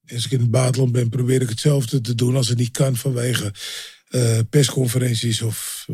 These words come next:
weet ik, soms moet je ergens zijn voor een, eh, voor een T V-uitzending of voor weet ik veel wat. Ja, dan moet ik het een beetje schuiven. Probeer ik nog wel wat eerder, maar ja,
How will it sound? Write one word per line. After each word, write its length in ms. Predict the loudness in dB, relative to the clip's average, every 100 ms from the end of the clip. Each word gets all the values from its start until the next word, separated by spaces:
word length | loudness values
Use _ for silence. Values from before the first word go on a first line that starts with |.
| -12 -12 -6
weet 140 | 0 2
ik, 100 | 2
soms 220 | 2 4 4
moet 120 | 2
je 80 | 0
ergens 280 | 0 0 2
zijn 320 | 0 2 -2
voor 280 | 0 0 2
een, 160 | 2
eh, 240 | 0 0 -2 -6 -20 -20 _ _ _ _ _
voor 160 | 2
een 80 | 2
T 60 | 4
V-uitzending 800 | 2 2 2 0 -2 -2 -2 -2 -2
of 100 | -4
voor 260 | -2 0
weet 180 | 2 0
ik 100 | 0
veel 180 | -2 -2
wat. 220 | 0 0
Ja, 180 | -2 0
dan 380 | 0 -2 -4 -8 _
moet 320 | -12 -4 0
ik 80 | 2
het 120 | 2
een 80 | 2
beetje 280 | 2 2 0
schuiven. 480 | 0 0 0 -2
Probeer 320 | -2 -2 0 0
ik 100 | 0
nog 140 | -2
wel 140 | 0
wat 120 | -2 -4
eerder, 380 | -4 -4 -4
maar 200 | -6 -6 -8 -12 -18 -16 -16 -18 -16 -16 -18 -20 -20 _ -20 -20 _
ja, 500 | 2 4 4 2 -4